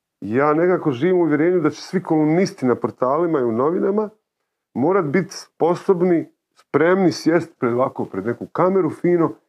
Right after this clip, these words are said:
i tu kolumnu ispričati jedan na jedan u nekih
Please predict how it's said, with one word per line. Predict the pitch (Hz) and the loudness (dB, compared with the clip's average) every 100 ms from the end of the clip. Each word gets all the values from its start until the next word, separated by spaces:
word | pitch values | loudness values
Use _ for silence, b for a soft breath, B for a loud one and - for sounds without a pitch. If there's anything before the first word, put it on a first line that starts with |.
| _ - | _ -10
i | - | -8
tu | - 180 - | -2 0 0
kolumnu | 131 117 139 147 - | 0 2 2 2 0
ispričati | - - 104 120 120 98 107 | -10 -8 -4 -4 -4 -8 -6
jedan | 107 101 | -4 -4
na | 85 | -4
jedan | 92 98 92 82 | -6 -6 -6 -8
u | |
nekih | 90 87 | -12 -14